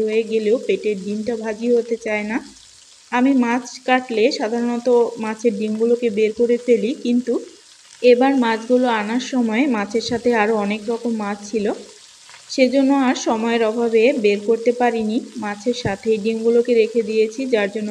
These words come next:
ভাজতে কিন্তু একটু সমস্যা হচ্ছে, ডিমগুলো ছিটছে। তারপরও যখন রেখে দিয়েছি,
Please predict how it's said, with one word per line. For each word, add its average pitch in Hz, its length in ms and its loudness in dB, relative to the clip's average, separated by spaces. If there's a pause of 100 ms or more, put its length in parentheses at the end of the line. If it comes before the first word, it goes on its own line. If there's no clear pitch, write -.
(120)
ভাজতে 208 380 -8
কিন্তু 220 180 -10 (100)
একটু 220 180 -12 (120)
সমস্যা 226 460 -8
হচ্ছে, 233 260 -2 (120)
ডিমগুলো 208 360 -2 (120)
ছিটছে। 247 420 -4 (1120)
তারপরও 262 500 4 (160)
যখন 214 240 0 (120)
রেখে 214 240 2 (140)
দিয়েছি, 233 340 0